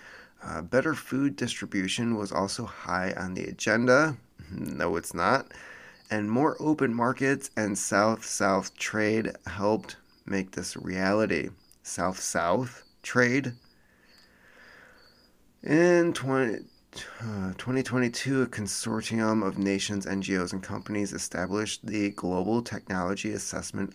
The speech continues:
Office. Haven't heard anything about that on the news. Uh, providing easy, accessible, real-life information about the cost and, cost and benefits of various technology applications to developing and de-,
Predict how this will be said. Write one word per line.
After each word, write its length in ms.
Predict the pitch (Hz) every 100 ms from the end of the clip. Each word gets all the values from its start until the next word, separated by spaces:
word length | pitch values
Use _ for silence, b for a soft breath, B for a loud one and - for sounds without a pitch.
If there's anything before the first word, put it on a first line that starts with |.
| -
Office. 800 | 104 120 - 80 73 - - - _ b b b b - -
Haven't 260 | - 98 98
heard 180 | 92 98
anything 260 | 101 117
about 200 | 120 113
that 140 | 147 143
on 140 | 117
the 80 | 110
news. 460 | 107 110 127 127 - B B B B B B B -
Uh, 400 | 110 110 113 107
providing 720 | 120 117 113 131 156 156 - -
easy, 520 | 185 175 170 175 -
accessible, 680 | 123 - 120 117 135 131 113
real-life 600 | 113 123 117 110 113 107
information 560 | 98 107 104 107 107
about 200 | 98 95
the 80 | 98
cost 420 | - 113 117 120
and, 140 | 139 - -
cost 340 | - 104 123 -
and 80 | 131
benefits 520 | 113 107 113 113 -
of 100 | 92
various 400 | 95 98 107 -
technology 580 | 113 113 104 98 98 92
applications 640 | 85 101 107 104 113 110
to 180 | - 107
developing 580 | 98 95 92 101 113 107
and 160 | 98
de-, 100 | 95